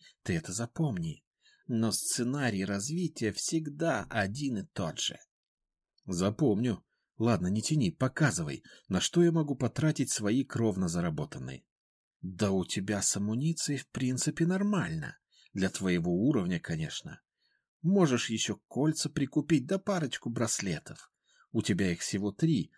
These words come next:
причём два из которых на получение опыта. Ну и смысла тебе от них в бою? Показывай, что есть на броню, Х П и различные резисты. И ещё, может, у тебя есть колечки с подвешенными на них заклинаниями?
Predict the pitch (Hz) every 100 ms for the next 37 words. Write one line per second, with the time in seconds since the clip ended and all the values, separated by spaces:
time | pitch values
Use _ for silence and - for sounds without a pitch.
0 | _ - 101 - 85 87 107 110 160 -
1 | 92 - 147 101 - 139 139 143 135 -
2 | 117 120 139 98 - - 73 - _ _
3 | _ _ - 107 98 90 - 139 175 -
4 | 101 - 90 87 80 - 80 76 90 80
5 | 80 - _ _ _ _ _ _ - 170
6 | 190 143 101 78 - - 92 92 - 90
7 | 85 87 117 160 - 95 165 165 104 120
8 | 139 160 - 113 113 107 90 - - -
9 | _ _ _ - 101 98 - 82 - _
10 | _ 101 98 82 87 - 85 92 87 -
11 | - 90 143 - - 90 - 92 82 120
12 | - 95 92 95 95 98 82 85 98 110
13 | 151 104 76 -